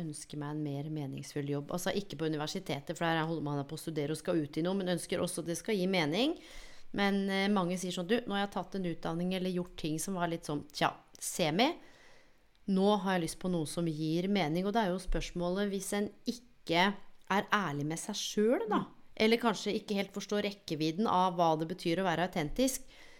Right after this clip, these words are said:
Speaker 1: så vil man jo fortsette å velge det som en kanskje alltid har valgt, altså apropos mønstre, å dra med seg dette til neste jobben, i neste relasjon. Og til slutt, så som du sier, at det er så ingrained at det, hva skal til da for å, eller når vet du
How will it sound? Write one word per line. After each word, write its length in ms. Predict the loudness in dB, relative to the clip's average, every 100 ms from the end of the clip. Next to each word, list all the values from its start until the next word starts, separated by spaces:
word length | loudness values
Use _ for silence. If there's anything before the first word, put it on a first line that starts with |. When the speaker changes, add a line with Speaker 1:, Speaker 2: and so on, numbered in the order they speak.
| -20 -2
Speaker 1:
så 100 | 2
vil 80 | 2
man 140 | 4 2
jo 60 |
fortsette 520 | 0 -2 -4 -2 -2 0
å 120 | 2
velge 680 | 4 4 0 2 4 4 2 -8 _ 0
det 200 | 2 4
som 120 | 0
en 60 | 0
kanskje 340 | 0 0 0
alltid 300 | 0 0 0
har 60 | 4
valgt, 400 | 6 6 4 -4
altså 200 | -4 -2 -2
apropos 360 | -2 0 2 2
mønstre, 460 | 2 0 -2 -4 0
å 60 |
dra 360 | 2 4 2 0
med 140 | -2
seg 160 | -2 -4
dette 240 | -4 -4
til 120 | -4
neste 320 | -4 -4 -4 -4
jobben, 260 | -2 -2 -2
i 60 |
neste 380 | -2 -2 -4 -6
relasjon. 760 | -4 -4 -4 -4 -2 0 0 0 -6 -20 -20 -20 -20 _ _ _
Og 120 | -10 -4
til 100 | -2
slutt, 280 | 0 0 -2
så 140 | -6
som 100 | -4
du 100 | -4
sier, 220 | -2 -2
at 80 | -2
det 160 | -2 -2
er 100 | -2
så 160 | -2
ingrained 560 | -2 0 0 2 4 2
at 100 | 0
det, 120 | -2 0
hva 160 | -2
skal 220 | -2 -6 -8
til 320 | -6 -4 -2 0
da 120 | -2
for 240 | -2 0
å, 220 | 2 2 0
eller 160 | 0 2
når 340 | 6 8 6
vet 320 | 4 2 0 0
du 280 | 6 6